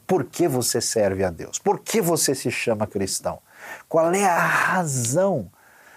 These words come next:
ah, do seu comprometimento de fé? É mera tradição, é pra acompanhar a família,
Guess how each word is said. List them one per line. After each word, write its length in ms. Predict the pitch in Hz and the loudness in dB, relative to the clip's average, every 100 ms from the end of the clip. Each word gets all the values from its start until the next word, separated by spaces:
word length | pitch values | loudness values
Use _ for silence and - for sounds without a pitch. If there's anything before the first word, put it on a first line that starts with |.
| - - | -20 -8
ah, 360 | - 135 120 113 | 0 2 2 0
do 240 | 117 135 | -2 0
seu 280 | 131 - 151 | 2 2 0
comprometimento 1120 | 151 170 156 151 151 143 135 - 127 127 120 | 0 -2 -2 -2 0 0 -2 -6 -4 -4 -4
de 120 | 113 | -4
fé? 300 | 107 - 180 - | -6 -4 -6 -4
É 40 | |
mera 280 | 175 143 110 | 0 2 0
tradição, 840 | - 113 98 92 - - 127 208 277 _ _ | -2 -2 -2 -4 -6 -4 -4 -6 -10 _ _
é 180 | 123 113 | -4 -2
pra 180 | 101 117 | 0 -2
acompanhar 840 | - 120 107 - - 113 107 104 | 2 0 -2 -8 -2 -2 2 0
a 100 | 92 | 0
família, 920 | - 92 82 101 131 156 165 175 190 | -4 -8 -8 -2 0 2 2 2 0